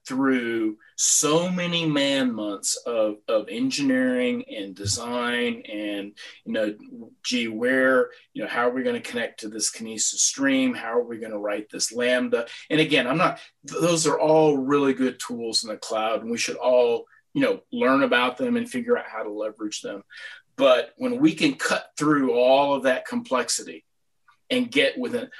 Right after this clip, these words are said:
with an O T guy that may not completely understand all the complexities of the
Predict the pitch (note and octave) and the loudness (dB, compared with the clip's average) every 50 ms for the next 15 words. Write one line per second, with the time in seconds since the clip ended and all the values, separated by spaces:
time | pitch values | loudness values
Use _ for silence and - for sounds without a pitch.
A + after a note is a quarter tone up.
0 | - _ - - A#3 - - - - D3 D#3+ D#3+ D#3 - - E3 D#3+ D#3 D3 D3 | -20 _ -8 -4 0 0 0 4 4 4 4 4 2 0 0 0 2 2 4 4
1 | C#3+ C#3+ C#3 C3+ C3+ C3 - _ _ - - _ _ A#2+ A#2+ A#2 A2+ - B2 A#2+ | 4 4 4 4 2 0 -2 _ _ -20 -20 _ _ 2 2 2 0 -2 -2 0
2 | B2+ C3+ D3 D#3 D3+ D3 C#3+ C#3+ - - - B2+ A#2 - - D#3+ D#3+ D#3 C#3+ C#3+ | 2 4 4 4 4 4 4 2 0 -2 -4 -4 -4 -2 0 2 2 4 4 2
3 | D3 D#3+ C#3+ C3+ B2+ B2 A#2+ - - C3+ C3+ C3+ C3 B2 A#2 - B2+ C3+ C#3 C#3+ | 0 2 2 2 2 2 0 -2 0 2 2 2 4 2 4 4 6 6 6 8
4 | D3 D3 D3 C#3 C3+ B2+ B2 - - - - C3+ C3 B2 - - C3+ B2 A2+ A2+ | 6 6 6 6 4 2 0 -2 -6 -6 -2 0 0 0 0 -2 -4 -4 -6 -8
5 | G#2+ - | -8 -8